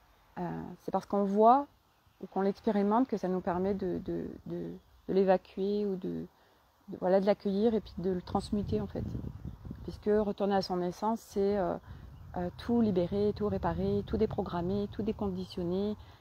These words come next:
euh, ne plus laisser les rênes à mental et ego, mais d'en faire nos alliés, ils font partie de nous, c'est notre structure. Mais c'est de, de, tous les mécanismes qui sont en nous, en fait, ça va être de les,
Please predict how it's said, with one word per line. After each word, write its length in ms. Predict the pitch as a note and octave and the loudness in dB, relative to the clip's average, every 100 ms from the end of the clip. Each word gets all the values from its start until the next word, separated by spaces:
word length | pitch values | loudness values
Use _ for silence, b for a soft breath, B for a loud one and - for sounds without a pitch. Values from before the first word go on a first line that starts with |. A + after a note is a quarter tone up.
| B - - | B -14 -6
euh, 720 | F3+ F3 F3 E3+ E3+ E3 E3+ | -4 -2 -4 -4 -4 -4 -4
ne 120 | F#3+ | -4
plus 180 | F#3 B3 | 0 4
laisser 240 | G#3+ G3+ G#3 | 4 4 2
les 140 | G3 | 4
rênes 240 | F#3+ G#3+ | 2 0
à 60 | F#3+ | 2
mental 360 | F3 E3+ F#3+ F#3 | 0 0 2 2
et 160 | E3 | 2
ego, 420 | E3 E3 G#3 A3 A#3 B B B | 0 0 2 2 0 B B B
mais 120 | F3+ F3 | -2 0
d'en 140 | F3+ | 0
faire 460 | - G3 F#3+ F#3 E3+ | 0 0 2 0 -2
nos 240 | F#3 F3+ | 0 2
alliés, 220 | F#3+ F#3+ | 2 4
ils 100 | A#3 | 2
font 140 | A3 F#3+ | 2 -2
partie 240 | F#3 - | -4 -2
de 120 | F#3+ | 0
nous, 220 | G3 G#3 C4 _ _ _ _ | 2 0 -4 _ _ _ _
c'est 120 | F#3 | -2
notre 340 | F3+ F3+ - - | 0 -2 -8 -20
structure. 640 | - - A3+ - C4+ - - b b b b - | -20 -4 -4 0 -2 -2 -12 b b b b -8
Mais 80 | F#3+ | -2
c'est 160 | G3+ | 0
de, 240 | F3 G3 F3+ | 2 2 0
de, 420 | F#3 F#3+ F#3+ F3+ - | -2 -2 0 -2 -4
tous 100 | - | 2
les 80 | A#3+ | 4
mécanismes 560 | A#3 - G#3 B3 B3 | 4 4 4 4 2
qui 120 | G3+ G3+ | -4 -6
sont 140 | - | -2
en 100 | F#3 | 0
nous, 180 | G3+ A#3+ | 2 2
en 80 | G3 | 0
fait, 180 | A3 - | -2 -4
ça 120 | F#3 | -4
va 100 | F3+ | -2
être 140 | G3 | -2
de 100 | F3 | -2
les, 360 | F3 F3 E3+ E3 | -2 -2 -2 -4